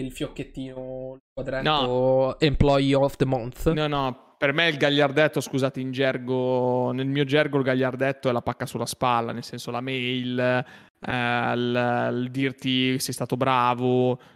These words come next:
Speaker 2: eh, oppure fare la riunione tipo quella mensile che si fa col team e dire davanti a tutti, eh, "Sei stato bravo questa settimana."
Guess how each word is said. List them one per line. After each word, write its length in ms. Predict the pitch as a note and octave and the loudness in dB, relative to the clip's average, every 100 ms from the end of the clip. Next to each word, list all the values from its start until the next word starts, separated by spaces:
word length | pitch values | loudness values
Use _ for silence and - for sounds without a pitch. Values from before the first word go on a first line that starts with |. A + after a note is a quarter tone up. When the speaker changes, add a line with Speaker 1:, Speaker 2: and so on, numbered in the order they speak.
| - | -10
Speaker 2:
eh, 260 | B2 B2 | -4 0
oppure 440 | B2 C3 - C#3 C3 | 0 -2 -4 -2 -2
fare 200 | - C3 | -2 -2
la 100 | B2+ | 0
riunione 720 | B2+ B2+ C3 B2+ B2+ B2+ B2+ | -2 -2 -2 -2 -2 -2 -4
tipo 220 | - A#2 A#2+ | -6 -10 -4
quella 220 | B2+ B2 | 0 0
mensile 680 | B2+ C3+ C3 - B2 B2 B2 | -2 -6 -6 -6 -4 -2 -2
che 80 | |
si 140 | C3+ - | -6 -4
fa 100 | B2 | -4
col 240 | B2+ C3 | -2 -4
team 400 | - B2+ B2+ B2 | 0 0 0 0
e 80 | A#2+ | -2
dire 160 | B2 A#2+ | 0 0
davanti 320 | A#2+ B2 B2 | 0 -4 -6
a 40 | |
tutti, 680 | - B2+ - - A#2+ B2 B2 A#2+ - - _ - | -6 -6 -6 -4 -2 -2 -2 -6 -14 -20 _ -10
eh, 320 | A#2 G#2+ - - _ - - - | -8 -8 -10 -16 _ -20 -18 -12
"Sei 160 | - | -6
stato 200 | - F#3 | -4 -2
bravo 200 | E3 D#3+ | 2 4
questa 220 | B2 B2+ D#3 | 4 0 -6
settimana." 580 | C3+ A#2+ A2 A2 G#2+ | -10 -8 -6 -8 -12